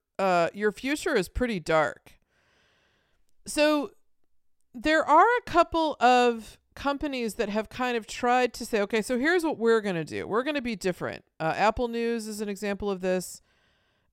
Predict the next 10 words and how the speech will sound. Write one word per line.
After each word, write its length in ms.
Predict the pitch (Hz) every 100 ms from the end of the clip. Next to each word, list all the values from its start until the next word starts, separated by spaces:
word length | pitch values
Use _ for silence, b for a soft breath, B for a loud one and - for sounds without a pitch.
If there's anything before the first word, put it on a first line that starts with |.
| -
uh, 300 | 170 160 156 143 _ _
and 360 | 170 165 165 175
as 320 | 165 175 175
is 240 | 170 160
the 100 | -
Social 380 | 160 180 170 -
Network 340 | 165 143 139 -
Post, 420 | - 123 - -
which 140 | 151
I'll 160 | 135